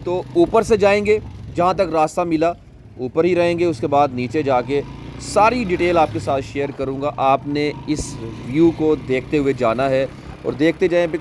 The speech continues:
कहाँ कहाँ कौन कौन सा काम हो चुका है और कहाँ कहाँ कौन कौन सा काम होने वाला भी रहता है। Like देखें, यहाँ पे भी डिवाइडर्स नहीं लगाए गए हैं,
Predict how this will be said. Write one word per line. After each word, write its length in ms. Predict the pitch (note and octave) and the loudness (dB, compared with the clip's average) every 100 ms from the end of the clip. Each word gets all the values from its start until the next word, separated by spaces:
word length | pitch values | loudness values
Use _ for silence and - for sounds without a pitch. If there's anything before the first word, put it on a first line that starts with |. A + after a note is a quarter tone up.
| - - | -10 -4
कहाँ 260 | F#3 G3+ G#3 | 0 2 0
कहाँ 240 | F3+ F3+ | 0 -2
कौन 260 | F3 E3+ F3 | -2 -4 -4
कौन 160 | E3+ E3+ | -4 -4
सा 120 | F3 | -4
काम 240 | D3+ C#3+ C3 | -2 -2 0
हो 180 | B2+ D3+ | 0 0
चुका 240 | E3+ E3+ | 0 2
है 140 | E3 D#3+ - - | 2 0 -6 -12
और 100 | B2 - | -12 -8
कहाँ 220 | D3 D#3 | -6 -6
कहाँ 220 | C#3+ D3 B2+ | -4 -6 -6
कौन 240 | C3 C3+ | -8 -6
कौन 180 | C#3 C3+ | -4 -4
सा 140 | D3 | -4
काम 220 | C3+ C3 B2+ | -2 -2 -4
होने 260 | A#2+ A#2 A2+ | -6 -4 -2
वाला 220 | A#2 A#2 | -2 -2
भी 140 | B2 | -2
रहता 320 | A2+ G2+ G2+ A#2 | -2 -2 -4 -6
है। 160 | G2 - - - - C#3+ | -6 -10 -20 -20 -6 2
Like 240 | E3+ G3 - C3 | 2 2 -4 -8
देखें, 240 | E3 F#3 | -6 -4
यहाँ 140 | F#3+ F3 | -4 -4
पे 120 | F#3 | -4
भी 100 | F#3 | -4
डिवाइडर्स 640 | D3+ C#3 C#3+ D#3 E3 D#3+ B2 | -2 0 2 2 2 -2 -12
नहीं 480 | A#2 B2 B2+ E3+ E3 | -8 -6 -4 -4 -2
लगाए 300 | B2+ A#2 G#2+ | 0 0 -2
गए 180 | A2 | -6
हैं, 180 | G2+ D#2+ | -8 -14